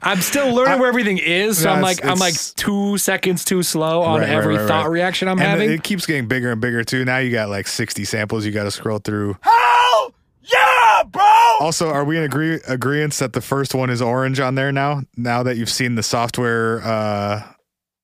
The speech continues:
Speaker 2: companion to it?
Speaker 1: The software companion has taught me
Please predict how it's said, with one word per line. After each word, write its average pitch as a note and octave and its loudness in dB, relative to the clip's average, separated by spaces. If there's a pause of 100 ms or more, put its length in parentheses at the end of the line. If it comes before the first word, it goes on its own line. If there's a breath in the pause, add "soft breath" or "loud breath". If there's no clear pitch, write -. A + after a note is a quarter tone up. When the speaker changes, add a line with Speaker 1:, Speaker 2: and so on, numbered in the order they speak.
(300)
Speaker 2:
companion A#2+ -2
to C3+ 0
it? C#3 -2 (120)
Speaker 1:
The E3 -4
software G#3+ 0
companion C#3 -2 (160)
has C3+ -2
taught B2+ -2
me A#2 -2